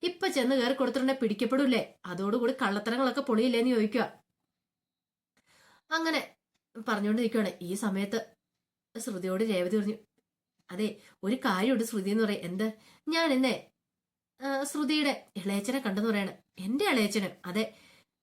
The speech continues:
"സത്യമാണോ പറയണെന്ന്" ചോദിക്കും. ഒന്നും അറിയത്തില്ലാത്ത മട്ടിലാ ശ്രുതി ചോദിക്കുന്നേ. "അതെ, ഞാൻ ഇളയച്ചനെ തന്നെയാ കണ്ടത്." "ഹെ, അങ്ങനെ വരാൻ വഴിയില്ല രേവതി, ഇളയച്ചൻ ഇവിടെ ഇല്ല,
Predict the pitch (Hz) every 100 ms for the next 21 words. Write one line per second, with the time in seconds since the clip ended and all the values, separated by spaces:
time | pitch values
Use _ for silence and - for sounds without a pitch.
0 | _ _ _ _ - 294 - 359 269 254
1 | 220 226 240 220 - 170 165 226 233 240
2 | 269 269 285 254 277 269 226 247 226 226
3 | 220 - _ - 180 196 185 196 208 180
4 | 175 - 226 233 220 240 202 202 202 -
5 | _ _ _ - 214 - _ 190 185 165
6 | 202 220 226 254 220 240 233 226 214 208
7 | - - - - _ 330 330 330 320 254
8 | 262 226